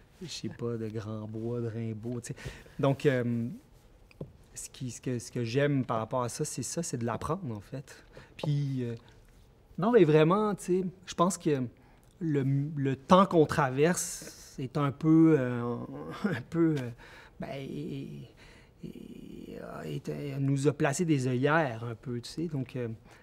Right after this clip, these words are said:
ça aide à ouvrir, ça aide à regarder le ciel, ça aide à regarder tout d'un coup les choses qui, c'est ce que la poésie fait, hein, ça nous rappelle au réel. Ça nous rappelle à quel point l'existence est unique et est extraordinaire, tu sais, que, puis ça, euh,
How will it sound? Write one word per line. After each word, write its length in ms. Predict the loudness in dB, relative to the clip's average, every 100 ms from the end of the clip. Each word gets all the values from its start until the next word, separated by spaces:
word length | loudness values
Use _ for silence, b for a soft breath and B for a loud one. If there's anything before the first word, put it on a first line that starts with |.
| B
ça 300 | -4 2 4
aide 80 | 4
à 80 | 2
ouvrir, 540 | -2 -2 -2 -2 -4
ça 320 | -6 -4 -2
aide 100 | -2
à 100 | -2
regarder 440 | -4 -4 -2 0 0
le 60 |
ciel, 580 | -2 -4 -4 -2 -2 -4
ça 180 | -4 -4 0
aide 200 | 0 0
à 60 | -2
regarder 440 | -2 -2 0 -4
tout 120 | -2
d'un 100 | -4
coup 120 | -2 -2
les 140 | -2
choses 280 | -4 -6 -6
qui, 220 | -12 -14 -14 B B B B B -6
c'est 160 | -4
ce 60 | 8
que 80 | 8
la 100 | 8
poésie 320 | 4 4 -2
fait, 300 | -2 0 0
hein, 100 | 0
ça 140 | 0
nous 100 | 0 2
rappelle 600 | 0 2 6 8 6 -2 -12 -20 -12 -4
au 100 | -2
réel. 440 | 0 4 4 4 -4 B B B _
Ça 160 | -12 -8
nous 140 | -6
rappelle 580 | -6 0 4 6 4 0
à 80 | -6
quel 200 | -6 -6
point 240 | -4 -2
l'existence 800 | -2 -4 -8 -4 -2 -2 -4 -10
est 280 | -8 -6 -4
unique 520 | -4 0 2 2 0
et 80 | -6
est 100 | -6 -6
extraordinaire, 920 | -8 -10 -10 -4 0 2 2 0 -4
tu 160 | -8 -8
sais, 40 |
que, 280 | -8 -10 -10
puis 260 | -12 -12 -10
ça, 200 | -6 -4
euh, 360 | -4 -4 -8